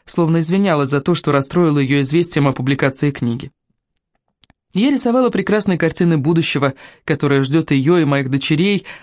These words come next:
мечтала вслух, как они вырастут, будут путешествовать по миру, заниматься интересными делами. Лила расцеловала Тину, но потом вдруг горько сказала: «Да, она у меня умница».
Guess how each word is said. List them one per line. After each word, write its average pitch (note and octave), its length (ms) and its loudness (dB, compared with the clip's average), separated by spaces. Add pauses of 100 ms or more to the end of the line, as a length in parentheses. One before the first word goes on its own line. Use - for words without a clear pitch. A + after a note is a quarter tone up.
(500)
мечтала G3+ 440 0
вслух, A3 280 0
как E3+ 160 0
они D#3 220 2
вырастут, F#3+ 640 -2
будут C#3 260 0
путешествовать C#3 720 -2
по C#3 120 0
миру, F#3 420 2
заниматься C#3+ 480 -2
интересными C#3+ 480 -2
делами. G#3 520 0 (680)
Лила B3 300 2
расцеловала G3+ 600 0
Тину, B3 400 0 (460)
но G#3+ 160 0
потом G#3+ 240 0
вдруг G3+ 180 0
горько G#3 240 0
сказала: E3 540 0 (1000)
«Да, A3+ 400 -2 (1000)
она F3 260 -2
у D#3+ 40 0
меня D#3 280 0
умница». D#3+ 440 -4